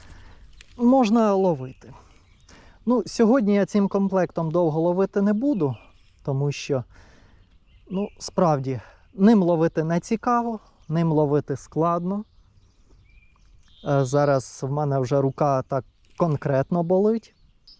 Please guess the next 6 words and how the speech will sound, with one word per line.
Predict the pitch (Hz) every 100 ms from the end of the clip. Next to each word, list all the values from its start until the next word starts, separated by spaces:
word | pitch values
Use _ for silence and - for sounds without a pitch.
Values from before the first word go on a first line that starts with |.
| _ - _ - - - - - -
Експеримент | 175 - - 226 233 214 -
я | 185
вже | 170 165
провів, | 175 208 220 262 330 320 - - - _ _
ловити | 156 180 208 175 170 143 - -
можна. | 170 180 175 208 233